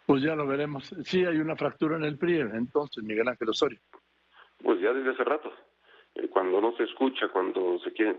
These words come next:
Speaker 2: toman decisiones unilaterales, cuando se, eh, le to-, le quitan todas las, eh, funciones, eh, decisiones a los, eh, a los pris est-, estatales,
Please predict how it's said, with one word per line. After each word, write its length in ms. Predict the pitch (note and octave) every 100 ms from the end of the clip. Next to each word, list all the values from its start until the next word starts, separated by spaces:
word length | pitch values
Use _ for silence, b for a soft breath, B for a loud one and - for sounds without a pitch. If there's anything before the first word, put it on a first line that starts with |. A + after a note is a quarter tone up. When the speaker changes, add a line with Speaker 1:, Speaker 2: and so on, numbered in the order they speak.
| -
Speaker 2:
toman 260 | A#2 A2+
decisiones 380 | G2+ F#2 A2+ G#2+
unilaterales, 640 | G2 G2 F2+ G#2+ A2+ A2 F#2 - B B B
cuando 400 | - F#2+ F#2 F2+
se, 480 | G2+ F#2+ F#2+ F#2 F2+
eh, 160 | F2 - b b _
le 260 | - A2 B2+
to-, 240 | A#2+ A2+
le 140 | -
quitan 320 | - A#2+ A#2 A2+
todas 300 | A#2+ A#2 G#2+
las, 0 | - -
eh, 360 | - - - - _
funciones, 1040 | - G2 F2+ - A#2+ B2 B2+ A#2+ B2 A#2+ - - B B B -
eh, 640 | - F#2 F2+ F2+ F2+ F2+ -
decisiones 1000 | F#2 - F#2 E2+ - B2 B2+ C3 A#2 -
a 60 |
los, 160 | F2+ F2+ - -
eh, 320 | - - G1+ - B B B
a 100 | -
los 220 | - F2+ -
pris 260 | - A#2 -
est-, 260 | G2 -
estatales, 720 | - - F#2 - B2+ B2 A#2